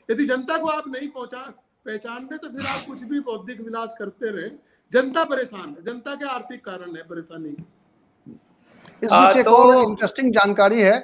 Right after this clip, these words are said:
Speaker 2: अ, यानी जगत गुरु जो राम भद्राचार्य हैं, वो योगी जी से काफी नाराज हैं। हुआ क्या कि कल बुधवार को, अ, आरएसएस चीफ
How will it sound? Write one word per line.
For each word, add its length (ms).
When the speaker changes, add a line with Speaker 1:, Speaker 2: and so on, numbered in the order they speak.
Speaker 2:
अ, 340
यानी 280
जगत 280
गुरु 340
जो 280
राम 420
भद्राचार्य 640
हैं, 180
वो 420
योगी 300
जी 120
से 140
काफी 300
नाराज 420
हैं। 120
हुआ 160
क्या 240
कि 460
कल 220
बुधवार 420
को, 340
अ, 180
आरएसएस 560
चीफ 160